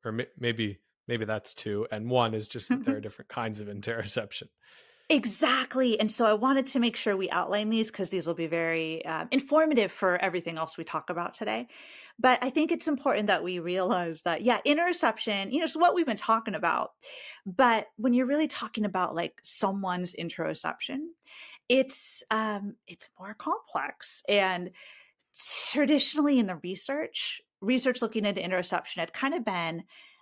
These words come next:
Speaker 2: um, not super clear in its definitions for what it was really talking about when it was, like, maybe measuring interoceptive abilities, blah, blah, blah.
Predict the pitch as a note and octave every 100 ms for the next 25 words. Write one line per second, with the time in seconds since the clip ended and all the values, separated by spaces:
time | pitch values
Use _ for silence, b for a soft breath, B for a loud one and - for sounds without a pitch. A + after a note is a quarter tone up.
0 | - F#3+ F3+ E3+ G#3 B3+ C4 - D4+ C#4
1 | - G#3+ F#3 E3+ E3 - - - F3 -
2 | D#3 C#3+ - G3+ A#3+ - - - G#3+ G3
3 | - D4 C#4+ B3 B3 G3+ G3+ E3+ D#3 G#3
4 | G3 G3+ G3+ F#3+ G3+ - G3+ G3 G3 G3
5 | G3+ G3 F#3+ F#3 D#3+ F#3+ F#3 F3+ F3 F#3
6 | F3+ F3+ F3+ E3 F3 F3 E3+ E3 F3 D#3
7 | E3 D#3+ G3+ G#3